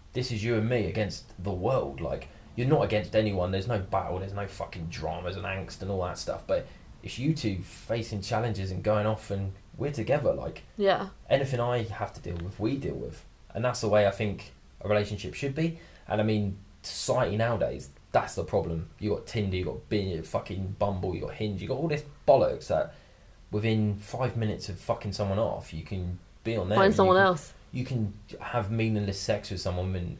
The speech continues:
Speaker 1: hours, and I
Speaker 2: Yeah.
Speaker 1: think that's fucking pointless.
Speaker 2: Yeah.
Speaker 1: And that's when sex becomes meaningless to me.
Speaker 2: Yeah.
Speaker 1: 'Cause I think
Speaker 2: That's interesting.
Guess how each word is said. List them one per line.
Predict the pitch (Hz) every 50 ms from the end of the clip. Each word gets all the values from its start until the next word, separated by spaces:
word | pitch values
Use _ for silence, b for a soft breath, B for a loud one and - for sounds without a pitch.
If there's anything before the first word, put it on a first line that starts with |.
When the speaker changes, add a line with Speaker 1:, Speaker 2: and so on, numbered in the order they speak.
| -
Speaker 1:
hours, | 90 95 104 107 107 - - - - - -
and | 76 82
I | 87
Speaker 2:
Yeah. | 95 92 -
Speaker 1:
think | - 110
that's | 92 101 98 -
fucking | - 98 - - - 76
pointless. | - 110 123 123 131 131 - - - - -
Speaker 2:
Yeah. | 208 202 196 196 196
Speaker 1:
And | 196 110
that's | 120 123 120 -
when | 120 101
sex | - - 120 - 98 -
becomes | - 98 - 110 101 95 95
meaningless | 98 110 123 131 123 98 82 76 - -
to | - -
me. | 65 60 - - - - - -
Speaker 2:
Yeah. | 202 196 185 180 190 196 - -
Speaker 1:
'Cause | - 107 98 95
I | 101 -
think | - 117 113 104 -
Speaker 2:
That's | - 226 -
interesting. | 214 180 165 - - 151 - - 120 - 190 190